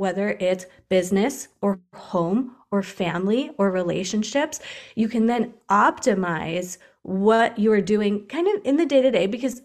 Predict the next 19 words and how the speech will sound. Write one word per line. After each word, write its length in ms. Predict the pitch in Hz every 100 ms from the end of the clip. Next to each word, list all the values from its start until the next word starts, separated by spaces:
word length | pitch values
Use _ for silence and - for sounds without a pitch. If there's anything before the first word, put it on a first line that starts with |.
| -
realistically, 920 | 254 381 302 269 277 247 226 196 185
and 120 | 214 208
I 160 | 254
am 180 | 330 220
such 340 | - 220 214 -
a 80 | 202
realistic 880 | 196 196 208 202 185 180 196 190 - - -
teacher 360 | 202 170 226
when 140 | 247 240
it 140 | 247
comes 320 | - 233 233
to 100 | -
living 320 | 220 220 226 226
in 140 | 226
sync 260 | 233 226 226
with 160 | 214
your 80 | 220
cycle, 320 | 226 214 226
because 380 | 208 214 214 196